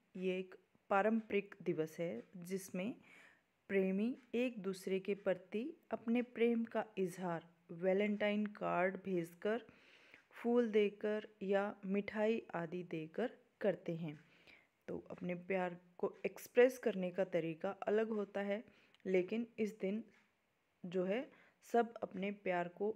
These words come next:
express करते हैं, अपनी feelings जाहिर करते हैं, ठीक है। तो ये होता है Valentine Day, चौदह फरवरी को हर साल ये मनाया जाता है। पूरा एक हफ्ता सात फरवरी से लेके चौदह फरवरी तक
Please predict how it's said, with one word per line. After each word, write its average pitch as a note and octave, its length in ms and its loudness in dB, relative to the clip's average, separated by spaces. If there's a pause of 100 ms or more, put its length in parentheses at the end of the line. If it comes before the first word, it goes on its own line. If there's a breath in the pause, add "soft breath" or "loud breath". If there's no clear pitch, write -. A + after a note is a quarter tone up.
(120)
express A#3+ 480 -2
करते G3+ 320 -4
हैं, G3 160 -4
अपनी G3 280 -6
feelings G3 520 -4
जाहिर F3+ 420 -2
करते G3 320 -6
हैं, G3+ 260 -6 (520 loud breath)
ठीक B3 180 -4
है। C4+ 80 -4 (1400)
तो F#3+ 340 -2
ये G3 160 4
होता F#3 300 -2
है G3+ 240 -6 (140)
Valentine F3 760 0
Day, D#3+ 180 -4 (420 loud breath)
चौदह F#3 280 2
फरवरी F3 560 -4 (140)
को G#3+ 160 -2 (120)
हर G3 140 2
साल F3 340 -4
ये F3 260 -6 (160)
मनाया E3+ 340 -2
जाता F3+ 280 -4
है। A3+ 180 -6 (540 loud breath)
पूरा G3+ 260 2 (100)
एक G3+ 240 0
हफ्ता F3+ 440 -4 (340)
सात F#3 320 0 (140)
फरवरी F3 420 0
से F#3 180 -2
लेके F3 400 -2
चौदह F#3+ 360 -2
फरवरी E3+ 440 -2
तक G3+ 220 -2